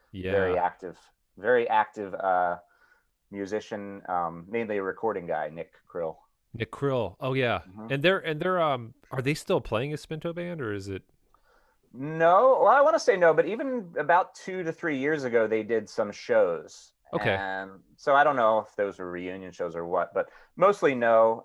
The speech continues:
Speaker 2: Uh, Nick transitioned to s-, a project called Teen Men,
Speaker 1: That's
Speaker 2: um,
Speaker 1: right,
Speaker 2: which he
Speaker 1: yeah.
Speaker 2: did with one of the guys,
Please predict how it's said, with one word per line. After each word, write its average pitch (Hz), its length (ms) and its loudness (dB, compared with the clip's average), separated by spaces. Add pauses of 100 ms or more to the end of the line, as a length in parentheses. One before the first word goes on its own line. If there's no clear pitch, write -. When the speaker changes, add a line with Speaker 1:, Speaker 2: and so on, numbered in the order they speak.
Speaker 2:
Uh, 107 360 6
Nick 135 460 -2
transitioned 120 840 -2
to 117 180 -8
s-, 107 180 -12
a 101 60 -2
project 104 440 0
called 92 280 -2
Teen 139 320 -8
Men, 143 340 -4 (680)
Speaker 1:
That's 107 520 0
Speaker 2:
um, 98 120 -2
Speaker 1:
right, 110 120 -10
Speaker 2:
which 107 180 -4
he 104 80 -6
Speaker 1:
yeah. 123 180 -4
Speaker 2:
did 123 220 0
with 117 260 -4
one 110 220 2
of 107 80 -2
the 104 80 0
guys, 101 580 2